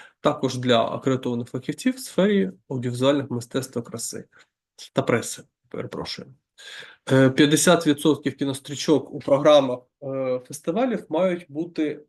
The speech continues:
наднаціональними. Тобто, е, що мається на увазі? Що щонайменше п'ятдесят відсотків кінострічок мають, е, бути виготовленими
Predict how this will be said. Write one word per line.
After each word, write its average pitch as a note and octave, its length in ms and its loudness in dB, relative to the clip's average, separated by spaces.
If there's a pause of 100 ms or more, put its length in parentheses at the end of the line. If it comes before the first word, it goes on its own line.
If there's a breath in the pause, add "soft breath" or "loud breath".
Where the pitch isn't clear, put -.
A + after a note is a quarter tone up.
(120)
наднаціональними. D3 1600 -4 (440)
Тобто, - 520 -2 (240)
е, C3 380 -2
що - 280 0
мається D3 360 2
на C3 80 -4
увазі? A#2+ 420 -8 (420 loud breath)
Що - 400 0
щонайменше E3+ 520 0
п'ятдесят B2+ 400 -6
відсотків A#2+ 440 -14
кінострічок D3+ 840 -4
мають, C#3+ 800 4 (120)
е, B2 420 -6 (500)
бути C#3 640 -4 (540)
виготовленими C3 1120 0